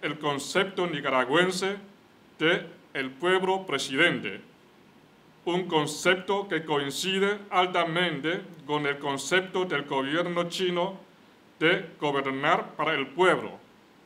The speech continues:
o la conce-, concepción del Partido Comunista de China de promover el desarrollo centrado en el pueblo.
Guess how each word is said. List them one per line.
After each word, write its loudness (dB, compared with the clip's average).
o 2
la 2
conce-, -4
concepción 2
del -2
Partido 0
Comunista -2
de -2
China -2
de 4
promover 2
el -2
desarrollo 2
centrado 2
en 0
el -4
pueblo. 0